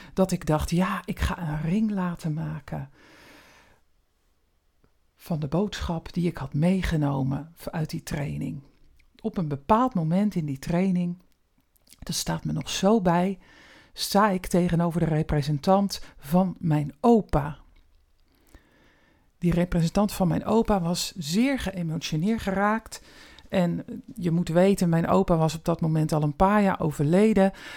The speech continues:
Maar het was net alsof ik echt voor mijn opa stond. Het voelde echt.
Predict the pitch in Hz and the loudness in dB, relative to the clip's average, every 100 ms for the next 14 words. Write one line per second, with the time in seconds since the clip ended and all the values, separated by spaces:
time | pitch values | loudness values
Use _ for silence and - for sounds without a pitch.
0 | - - - 185 - - 180 262 180 202 | -18 -18 0 2 2 0 0 2 6 6
1 | 285 277 247 202 196 - 320 320 - - | 4 2 0 0 -2 0 -2 -2 -4 2
2 | 262 208 - 226 233 156 147 - 139 160 | 4 4 2 0 0 -2 -4 -6 -6 -6
3 | - - - 170 - - - 302 277 233 | -10 -16 -14 -12 -10 -8 -2 0 0 2
4 | 220 220 226 _ _ _ _ - 214 135 | 2 0 -6 _ _ _ _ -2 -2 0
5 | - - - | -4 -6 -14